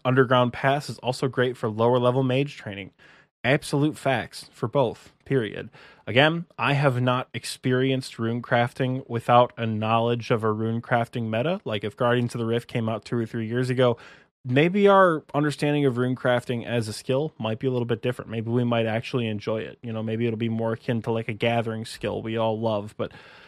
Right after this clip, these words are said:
unfortunately, we still have this bad taste in our mouth. And it's probably gonna take a while for it to, for it to go away for most of us.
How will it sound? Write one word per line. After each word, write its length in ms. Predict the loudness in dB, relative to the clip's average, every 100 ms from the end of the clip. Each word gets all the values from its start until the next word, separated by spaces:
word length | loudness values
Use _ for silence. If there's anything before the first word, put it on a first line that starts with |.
| -8
unfortunately, 560 | -2 4 4 6 4 4
we 100 | 4
still 220 | 4 4
have 160 | 4 2
this 120 | 0
bad 300 | 2 2 2
taste 320 | 0 -2 0
in 60 | -2
our 100 | 0
mouth. 380 | 2 0 -2 -14 _ _ _ _ _ -20 -6
And 280 | 0 2 2
it's 140 | 0
probably 200 | 2 4
gonna 80 | 4
take 180 | 2 0
a 60 | 4
while 220 | 4 4
for 140 | 2
it 80 | 0
to, 200 | 0 -2
for 180 | -4 -4
it 80 | -2
to 80 | 0
go 160 | 0
away 320 | 2 2 0 0
for 180 | -2
most 280 | 0 -2 -4
of 100 | -6
us. 220 | -8 -10